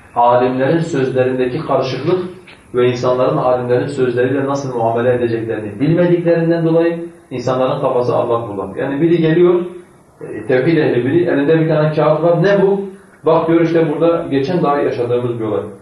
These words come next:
Bak diyor işte İbn Hazm, e, demiş ki, velev ki bu şirklerden hepsini yaparsa yapsın,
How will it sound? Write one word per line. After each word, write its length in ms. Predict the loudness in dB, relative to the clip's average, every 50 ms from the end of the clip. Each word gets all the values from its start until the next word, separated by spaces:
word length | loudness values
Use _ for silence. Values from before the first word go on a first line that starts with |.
| -20 -10 _
Bak 200 | -2 -2 0 0
diyor 120 | -2 -2 -2
işte 180 | -2 -2 -2
İbn 180 | -2 -4 -4 -6
Hazm, 320 | -4 -2 -2 -2 -2 -2 -4 -8 -10 -14 -18 -20 _ _ _ _ _ _ -8
e, 280 | -6 -6 -6 -2 -2
demiş 320 | 0 0 0 0 -2 -4 -6
ki, 180 | -6 -8 -8 -10 -14 -18 -20 -20 _ _ _ 0
velev 320 | 2 2 2 2 0 0
ki 120 | -2 -4 -4
bu 60 | -6
şirklerden 560 | -4 -4 -4 -4 0 0 0 2 2 0 -2
hepsini 400 | -2 -2 -4 -4 -4 -6 -4 -2
yaparsa 420 | -2 -2 0 0 -2 -2 0 0 -2
yapsın, 360 | -2 -2 -4 -4 -6 -6